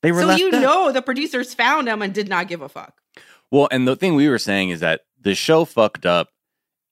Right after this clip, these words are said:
Speaker 1: truly in the beginning when it felt like more of, like, documentary, like, a more of a documentary crew was capturing these relationships that were legitimately these, like, you know, international relationships. Then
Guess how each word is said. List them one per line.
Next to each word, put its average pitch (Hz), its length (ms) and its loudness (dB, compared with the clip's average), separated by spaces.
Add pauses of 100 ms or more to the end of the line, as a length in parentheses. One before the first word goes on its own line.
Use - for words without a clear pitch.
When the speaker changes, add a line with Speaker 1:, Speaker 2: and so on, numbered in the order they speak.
(360)
Speaker 1:
truly 175 420 2
in 117 120 0
the 117 80 0
beginning 107 500 -2
when 101 140 -2
it - 160 -6
felt 123 280 0
like 120 200 0
more 98 260 0
of, 90 160 -6
like, 87 240 -2 (100)
documentary, 95 760 -4
like, 90 180 -4
a 90 60 -6
more 98 160 -2
of 85 80 -4
a 82 60 -4
documentary 80 720 -4
crew 78 440 -10
was 85 140 -6
capturing 80 640 -6
these 78 340 -10
relationships 76 840 -10
that 90 180 0
were 87 160 -4
legitimately 82 800 -8
these, 78 300 -14
like, 78 260 -12 (220)
you 76 80 -14
know, 73 160 -16
international 76 840 -12
relationships. - 720 -14 (560)
Then 110 540 2